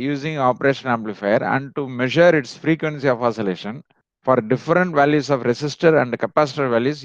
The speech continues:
using C R O. Phase shift oscillator-அ construct பண்ணி,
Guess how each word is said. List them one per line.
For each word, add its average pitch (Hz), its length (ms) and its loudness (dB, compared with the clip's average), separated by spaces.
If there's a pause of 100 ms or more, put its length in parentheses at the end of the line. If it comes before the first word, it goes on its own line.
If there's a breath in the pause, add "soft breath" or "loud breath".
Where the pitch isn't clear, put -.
using 143 240 -10 (120)
C 120 140 4 (100)
R 87 120 -10
O. - 40 -18 (400)
Phase 139 180 0
shift 135 220 -6
oscillator-அ 113 520 2
construct 110 400 -6
பண்ணி, 95 240 -8